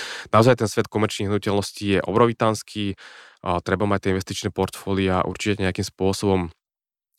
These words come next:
diverzifikované. A čo je možno ešte dobre spomenúť, je určitá forma lokál patriotizmu, a, pretože, a, veľmi veľkou výhodou je to,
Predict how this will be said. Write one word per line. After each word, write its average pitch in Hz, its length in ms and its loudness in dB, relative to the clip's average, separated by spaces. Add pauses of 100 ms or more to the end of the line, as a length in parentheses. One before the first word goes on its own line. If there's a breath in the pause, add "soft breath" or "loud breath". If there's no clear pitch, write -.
diverzifikované. 107 1040 0 (320 loud breath)
A - 60 -8
čo - 160 0
je 107 80 4
možno 107 240 4
ešte - 160 -4
dobre 98 240 2
spomenúť, 101 640 0
je - 20 4
určitá 95 380 -2
forma 101 480 2 (200)
lokál 101 380 2
patriotizmu, 101 840 -2 (520 loud breath)
a, 92 320 2
pretože, 98 760 0 (120)
a, 90 360 -6
veľmi 98 520 0
veľkou 98 320 0
výhodou 101 480 2
je 92 80 0
to, 92 160 0